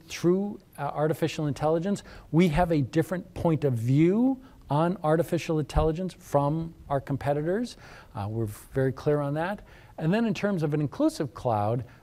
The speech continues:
uh, we focus in on things like, um,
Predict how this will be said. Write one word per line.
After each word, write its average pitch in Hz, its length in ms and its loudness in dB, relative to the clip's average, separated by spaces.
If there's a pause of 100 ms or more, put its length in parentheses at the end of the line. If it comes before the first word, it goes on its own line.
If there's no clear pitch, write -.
uh, 127 260 -2
we 135 120 -2
focus 151 460 -2
in 156 180 0
on 131 240 -4
things 139 340 -2
like, 123 380 -2 (260)
um, 110 420 -4